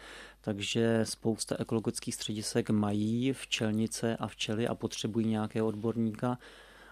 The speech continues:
No a pak jsou tady taky odborná pracoviště, výzkumný ústav, který má detašovaná pracoviště, kde by se jistě postupem času nějaké místečko našlo.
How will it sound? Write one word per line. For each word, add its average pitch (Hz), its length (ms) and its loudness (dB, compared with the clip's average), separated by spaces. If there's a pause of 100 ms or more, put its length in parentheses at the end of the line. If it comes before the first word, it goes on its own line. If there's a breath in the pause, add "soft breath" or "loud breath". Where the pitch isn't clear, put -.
(100)
No 135 160 2
a 127 40 2
pak - 320 -2
jsou 131 220 4
tady 127 200 4
taky 123 240 0
odborná 120 480 2
pracoviště, 117 1080 2
výzkumný 113 580 0
ústav, 113 600 2
který 110 280 -4
má 113 360 4 (100)
detašovaná 110 640 0
pracoviště, 113 840 -2
kde 104 160 0
by 107 120 -2
se - 160 -2
jistě 110 560 0 (600 loud breath)
postupem 113 500 -2
času 110 520 0
nějaké 107 460 2
místečko 104 520 0
našlo. 101 360 -2